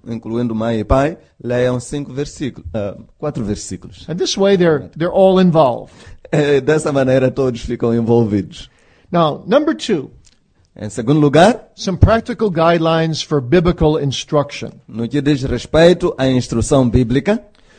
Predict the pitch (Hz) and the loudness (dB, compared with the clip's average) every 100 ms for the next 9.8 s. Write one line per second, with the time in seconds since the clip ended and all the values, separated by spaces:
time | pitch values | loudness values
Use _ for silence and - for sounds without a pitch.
0 | _ - 185 240 - - 180 175 - 175 | _ -2 2 2 0 -4 -2 4 4 4
1 | 220 214 180 180 185 - 190 165 156 175 | 2 4 4 2 0 -4 -6 -2 0 2
2 | 202 165 117 - - _ _ _ _ _ | 2 0 -4 -14 -20 _ _ _ _ _
3 | _ _ _ _ _ _ - - 180 180 | _ _ _ _ _ _ -6 2 4 4
4 | 156 190 185 - 139 135 135 180 269 - | 4 2 0 -4 2 6 8 8 6 2
5 | - - 120 120 135 127 120 95 76 - | -16 -4 -2 0 -2 -4 -6 -10 -12 -20
6 | - - - _ _ - 175 196 202 - | -20 -20 -20 _ _ -2 2 2 2 -2
7 | - 294 311 - 233 220 233 240 - - | 0 0 0 -4 -4 -4 -4 -4 -8 -6
8 | 226 220 196 127 127 143 - - - 185 | -2 0 2 0 -2 -8 -12 -18 -4 -2
9 | 160 156 190 170 135 127 135 147 | 0 0 -2 -2 -4 -4 -6 -8